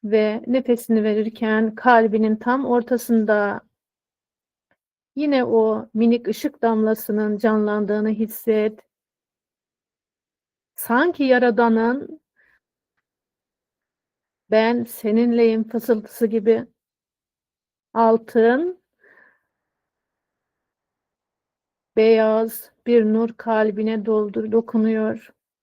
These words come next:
Hisset onu. Beyaz bir nur kalbine dokunuyor.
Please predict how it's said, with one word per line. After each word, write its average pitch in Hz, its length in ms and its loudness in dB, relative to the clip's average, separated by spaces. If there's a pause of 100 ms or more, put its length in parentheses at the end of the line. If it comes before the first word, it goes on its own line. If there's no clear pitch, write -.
(1160)
Hisset 233 420 -2
onu. 220 400 -2 (1200)
Beyaz 220 500 2
bir 220 180 0
nur 208 480 -4 (1040)
kalbine 202 580 0
dokunuyor. 202 680 -6